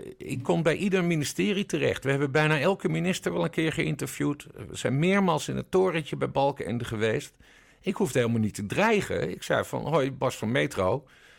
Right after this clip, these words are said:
eh, we willen graag de premier interviewen." "Oh ja, dat, dit is goed, dit en dat, bladibla." Omdat ze wisten dat wij gewoon voldoende lezers hadden. Dus nooit hoeven dreigen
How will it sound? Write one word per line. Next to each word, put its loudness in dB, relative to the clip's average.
eh, -2
we -4
willen 0
graag -2
de -8
premier 0
interviewen." 0
"Oh 2
ja, 0
dat, -2
dit -4
is -10
goed, -2
dit -2
en -4
dat, -2
bladibla." 2
Omdat 0
ze -4
wisten 2
dat 0
wij 2
gewoon -2
voldoende -2
lezers 0
hadden. 0
Dus -6
nooit 4
hoeven 0
dreigen 4